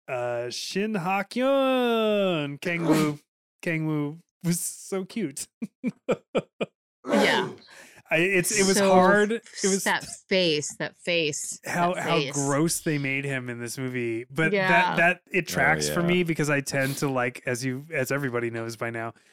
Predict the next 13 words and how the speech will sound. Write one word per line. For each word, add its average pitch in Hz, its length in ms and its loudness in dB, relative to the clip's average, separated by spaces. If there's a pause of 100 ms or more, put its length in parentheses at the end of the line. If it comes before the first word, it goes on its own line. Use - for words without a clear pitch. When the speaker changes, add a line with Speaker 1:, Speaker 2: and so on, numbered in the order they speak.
(180)
Speaker 1:
the 196 220 2
oaf 208 640 0
of 139 160 -6
any 135 440 -2
<laughs> 508 60 -18
story. 127 720 -4
<laughs> - 300 -4
But - 720 -4
yeah, 143 400 2
uh, 139 300 0 (420)
Kang-woo 220 440 -2
was 226 180 0
so 196 440 -2